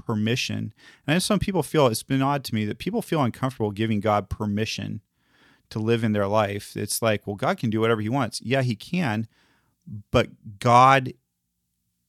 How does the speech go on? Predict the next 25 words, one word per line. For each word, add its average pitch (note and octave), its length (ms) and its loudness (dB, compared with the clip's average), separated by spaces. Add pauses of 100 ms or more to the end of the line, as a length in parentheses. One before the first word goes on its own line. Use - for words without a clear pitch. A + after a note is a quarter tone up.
(880)
respects B2+ 720 0
our G#2+ 120 2
individual G#2+ 540 0
freedom. B2+ 560 -4 (800)
And A2+ 120 2
that's C#3 260 2
why B2 180 4
permission, B2 500 0
giving C3 240 0
God A#2+ 220 4
permission A2+ 480 0
matters, A2+ 400 -2
in G2 80 -4
my G2 160 -4
opinion. G2+ 640 -8
I G#2+ 100 -6
think A#2 340 -4
that A2 200 -6
you, A2 340 0 (380)
that G#2+ 180 0
God A#2 320 2
doesn't, C3+ 380 0 (600)
doesn't B2 500 0
take - 280 -6
it. - 220 -8